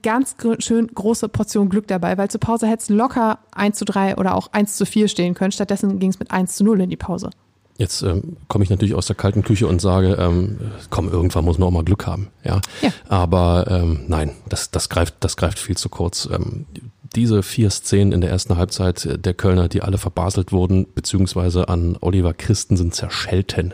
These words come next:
Speaker 2: so muss man es ja sagen. Alter Schwede, der hat sich da in der einen Situation todesmutig reingeworfen, ähm, nötigt mir Respekt ab, ja. Aber diese Szenen musst du vermeiden. Das
Speaker 1: Aber, aber dass dieser Ball von, von Kölns Stürmer Adamjan nicht reingeht, ich meine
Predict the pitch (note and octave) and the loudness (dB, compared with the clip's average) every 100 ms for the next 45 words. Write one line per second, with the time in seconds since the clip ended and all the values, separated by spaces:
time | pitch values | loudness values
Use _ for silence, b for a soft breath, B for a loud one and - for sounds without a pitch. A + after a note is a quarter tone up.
0 | - - F2 - E2+ G2 - F#2 E2 E2 | -8 -6 -4 -2 -2 -2 -4 -4 -6 -8
1 | - - G2 G2+ - F#2+ E2+ F#2+ F#2 - | -12 -6 -4 -2 0 0 0 -2 -2 0
2 | F2+ F2+ F2+ G2 G2 F2 - F#2+ - G#2+ | 0 0 0 2 2 0 2 2 4 2
3 | G#2 F#2+ F2+ E2+ G#2 F#2+ F2+ G2+ F#2 B | 4 2 2 2 2 2 2 0 -2 B
4 | B B B B B B G#2+ F#2 F2 F2 | B B B B B B 0 4 4 4
5 | D#2 - _ - E2+ F2+ G2 F#2+ D#2 - | 0 -8 _ -2 2 2 2 2 2 -2
6 | E2+ - - - G2 F#2 - - F2+ - | -4 -4 -6 -4 -4 -4 -4 -2 0 -2
7 | - F2+ G2 F2 - G2 E2+ F2+ - - | -4 0 2 2 0 2 4 2 0 -2
8 | F2 F2 E2+ D#2+ E2+ E2 - - E3+ - | -4 -2 -4 -2 -2 -4 -8 -8 -6 -4
9 | G#3 G3 - G#3 G3+ F#3 G#3+ F#3+ F3+ F#3 | -2 -2 -2 -2 0 2 2 2 2 0
10 | A3 B3 - G#3 G#3 - G3+ F#3+ F#3+ G3 | 0 -2 0 0 0 -4 -2 0 0 -4
11 | - G#3+ A3 - A3+ G#3+ G3 G3+ G3+ A3+ | -2 0 0 0 0 0 -2 -4 0 0
12 | G#3+ A#3 G#3+ G#3+ - G3 A#3+ C4+ - - | 0 2 0 -2 -2 2 2 2 -4 -6
13 | - G3 G3 | -2 0 0